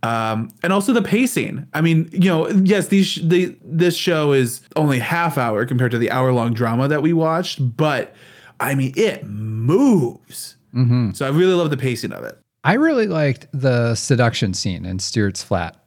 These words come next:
Speaker 2: Nathan was just so apprehensive, yet he really wanted to be there. And the way it was acted and blocked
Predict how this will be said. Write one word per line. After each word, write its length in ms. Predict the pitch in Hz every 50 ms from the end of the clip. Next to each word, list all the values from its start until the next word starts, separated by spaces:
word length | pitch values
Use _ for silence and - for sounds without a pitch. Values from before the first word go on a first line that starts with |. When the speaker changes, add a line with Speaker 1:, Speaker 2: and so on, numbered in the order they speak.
| _ _ -
Speaker 2:
Nathan 520 | 123 123 104 101 104 113 120 117 139 127
was 320 | 123 117 107 110 - - - _ _ _
just 320 | - - 123 - - - -
so 180 | - 151 135
apprehensive, 920 | 123 120 117 117 - 107 95 - 104 95 98 95 - 107 98 98 92 95 98
yet 300 | 98 104 101 101 - 107
he 240 | 110 - - 107 101
really 520 | 98 98 92 92 95 101 101 101 104 110
wanted 420 | 113 107 101 98 104 113 113 101 95
to 80 | 98
be 200 | 87 - 95 101
there. 380 | 98 113 117 131 139 151 147 - - _ _ _ _ _ _ _ _ _ _ _ _ -
And 420 | 123 117 113 113 110 110 104 101
the 80 | 113 107
way 360 | 104 127 156 180 180 180 170
it 60 | 135
was 220 | 127 117 107 104 117 - -
acted 420 | 113 110 117 - - 123 120 113
and 200 | 110 98 87 -
blocked 580 | - 98 85 90 101 127 165 - - - -